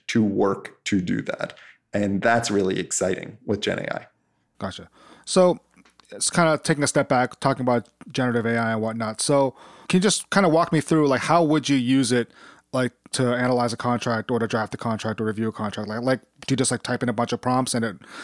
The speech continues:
Speaker 2: it, it brings up the relevant clauses, or, you know, is there something else to that?
Speaker 1: Well, if you're using Gen A I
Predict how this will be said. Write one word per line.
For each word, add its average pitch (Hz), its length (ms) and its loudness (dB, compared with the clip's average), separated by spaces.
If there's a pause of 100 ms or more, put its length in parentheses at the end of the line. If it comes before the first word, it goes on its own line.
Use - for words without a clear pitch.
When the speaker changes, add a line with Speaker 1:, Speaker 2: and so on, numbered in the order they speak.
(160)
Speaker 2:
it, 131 220 -2
it 107 60 -2
brings 120 200 0
up 123 100 0
the 123 80 0
relevant 113 440 2
clauses, 131 500 2
or, 113 420 0
you 127 60 -4
know, 113 60 -2
is 110 140 -4
there 113 60 -2
something 110 200 -2
else 107 160 -2
to 104 80 -10
that? - 160 -12 (240)
Speaker 1:
Well, 202 680 0 (120)
if - 140 -2
you're 147 100 0
using 185 400 0
Gen 127 240 0
A 117 160 2
I 110 180 2